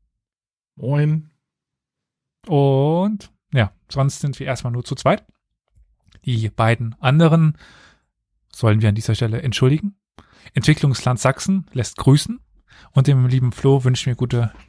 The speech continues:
Speaker 2: Besserung.
Speaker 1: Gute Besserung.
Speaker 2: Ja, aber, Olli, da die letzte kleine Menschheitsgeschichte ja schon etwas her ist, insbesondere für uns, wo wir momentan komplett durcheinander aufnehmen und hier und da und tralala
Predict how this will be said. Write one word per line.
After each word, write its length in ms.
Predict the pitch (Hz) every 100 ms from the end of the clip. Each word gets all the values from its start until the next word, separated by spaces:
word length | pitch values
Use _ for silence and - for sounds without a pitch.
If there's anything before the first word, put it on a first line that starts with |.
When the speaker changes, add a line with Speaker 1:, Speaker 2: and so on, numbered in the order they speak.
| _ _
Speaker 2:
Besserung. 480 | - - 113 110 110 - - - - - - - 123 - _ _
Speaker 1:
Gute 160 | 123 120
Besserung. 300 | 120 - 120 _ _ _ -
Speaker 2:
Ja, 300 | 147 139 123 - - - - - _ - - -
aber, 300 | 165 143 107 - - - - - - - - _ _ _ _ _ _ _
Olli, 300 | 175 117 110 - _ _ _ _ _
da 220 | 120 117
die 340 | 117 117 117 107
letzte 800 | 113 131 - - 143 123 120 110 - -
kleine 200 | 120 120
Menschheitsgeschichte 720 | 123 139 - 123 131 - 127
ja 60 |
schon 120 | - 151
etwas 260 | - -
her 300 | - 139 156
ist, 300 | 139 - -
insbesondere 520 | - - 117 120 117 -
für 140 | 123
uns, 360 | 139 139 - -
wo 220 | 123 117
wir 200 | 113 113
momentan 420 | 131 120 123 113
komplett 260 | 131 120 117
durcheinander 380 | 110 117 123 117
aufnehmen 420 | 110 117 117 120
und 100 | 104
hier 160 | 131
und 120 | 113 120
da 100 | 113
und 100 | 110
tralala 420 | 120 120 117